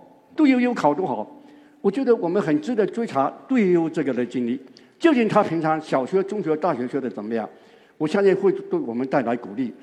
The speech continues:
普通人都能学好数学，普通人都能学好科学，普通人都有贡献，只要有杜悠悠那样的精神，而不是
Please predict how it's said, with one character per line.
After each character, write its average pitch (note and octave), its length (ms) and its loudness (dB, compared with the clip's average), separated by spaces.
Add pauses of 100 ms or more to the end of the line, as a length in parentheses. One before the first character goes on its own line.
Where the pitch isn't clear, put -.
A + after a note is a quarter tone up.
(840)
普 G3+ 120 0
通 C4+ 200 4
人 F3+ 260 4
都 A3 120 0
能 D#3+ 120 4
学 F3 160 0
好 A2+ 160 -4
数 C#3 160 -8
学， A2 180 -8 (120)
普 F3 100 -2
通 C4 160 0
人 G3 160 4
都 A3+ 80 -6
能 D#3+ 160 0
学 C3+ 160 -4
好 A#2 80 -4
科 A#2 180 -12
学， A#2+ 160 -4 (360)
普 F#3+ 120 -4
通 C4+ 140 2
人 F#3+ 200 4
都 G#3 100 -4
有 D#3+ 140 4
贡 F#3 220 -2
献， C3 180 0 (260)
只 C3+ 100 -6
要 E3+ 100 0
有 C#3 160 -2
杜 G#3+ 180 -4
悠 D#3+ 100 2
悠 C#3+ 180 2
那 C3+ 80 -2
样 B2+ 80 -2
的 A2+ 80 -6
精 B2 180 -10
神， G2 160 -12 (800)
而 E3+ 100 2
不 F#3 140 0
是 E3 420 0